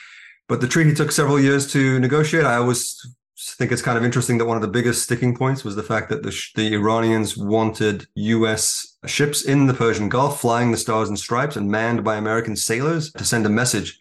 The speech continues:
to the British and the Russians, who were kind of constantly interfering in Iranian affairs. And the U S, uh, res-,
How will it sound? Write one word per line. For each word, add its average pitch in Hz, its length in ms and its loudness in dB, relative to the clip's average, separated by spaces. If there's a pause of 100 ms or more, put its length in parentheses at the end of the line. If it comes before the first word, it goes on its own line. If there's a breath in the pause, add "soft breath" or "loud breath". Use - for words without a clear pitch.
(140 soft breath)
to 113 80 -4
the 107 80 0
British 120 320 2
and 110 80 0
the 104 60 2
Russians, - 480 -2
who 107 120 2
were 101 120 0
kind 101 200 -2
of 92 200 -4 (420 soft breath)
constantly 110 460 -2
interfering 104 480 0
in 98 60 0
Iranian 98 380 0
affairs. 104 600 -2 (180)
And 104 640 -2
the 110 80 -4
U 104 240 2
S, - 500 -4
uh, 110 120 -4
res-, 101 380 -6